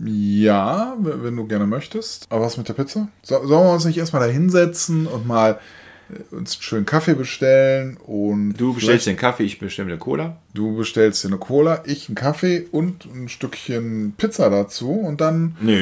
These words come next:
Speaker 2: wenn dann eine ganze Pizza.
Speaker 1: Also du eine ganze Pizza, ich ein Stückchen Pizza.
Speaker 2: Ja.
Speaker 1: Ich muss ja auf meinen Astralkörper achten.
Speaker 2: Ja, müssen wir ja beide irgendwie, ne?
Speaker 1: Ja, aber bei dir spielt es jetzt nicht so eine
Speaker 2: Nee, guck mal hier.
Speaker 1: Oh, doch.
Speaker 2: Ja.
Speaker 1: Ah, guck mal da, da ist doch ein Plätzchen frei.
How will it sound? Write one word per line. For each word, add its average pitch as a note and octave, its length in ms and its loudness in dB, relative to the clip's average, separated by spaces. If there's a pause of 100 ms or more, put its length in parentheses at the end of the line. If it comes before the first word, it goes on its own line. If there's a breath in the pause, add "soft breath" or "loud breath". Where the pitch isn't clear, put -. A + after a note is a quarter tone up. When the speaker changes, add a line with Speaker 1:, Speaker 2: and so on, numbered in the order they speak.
(100)
Speaker 2:
wenn F#2+ 100 4
dann A2+ 100 4
eine G#2 60 2
ganze F#2+ 240 0
Pizza. D#2+ 380 -8 (100)
Speaker 1:
Also G2 220 -4
du A2+ 160 2
eine D#3+ 120 4
ganze C3+ 260 4
Pizza, - 460 2
ich C#3 160 -4
ein A#2+ 80 -6
Stückchen - 380 -6
Pizza. G3+ 480 0 (180)
Speaker 2:
Ja. F#2 200 -6 (340)
Speaker 1:
Ich G#2+ 140 -4
muss B2 180 -2
ja C3 140 8
auf A2 60 6
meinen G#2+ 220 2
Astralkörper G#2+ 680 0
achten. F#2 540 -8
Speaker 2:
Ja, A#2 260 0
müssen D#3+ 280 -8
wir F2+ 80 -2
ja E2+ 60 0
beide F2+ 280 0
irgendwie, D2 540 -10
ne? F2+ 120 -6 (200)
Speaker 1:
Ja, G2 140 2
aber G2+ 200 4
bei F2+ 140 2
dir F#2+ 180 6
spielt G#2 240 4
es G2 120 0
jetzt G#2 260 2
nicht G2 120 2
so G2 120 0
eine F#2 240 4 (200)
Speaker 2:
Nee, A2 120 4
guck D3+ 120 4
mal C#3+ 120 6
hier. G#2+ 160 2 (120)
Speaker 1:
Oh, D4+ 280 6
doch. - 240 -2
Speaker 2:
Ja. D#3+ 240 0 (280 loud breath)
Speaker 1:
Ah, - 100 -6
guck D#3+ 140 4
mal C#3 120 6
da, A2 160 6
da D3 160 6
ist G3+ 160 2
doch F3+ 160 2
ein - 40 -14
Plätzchen D#3 340 -2
frei. C3+ 340 4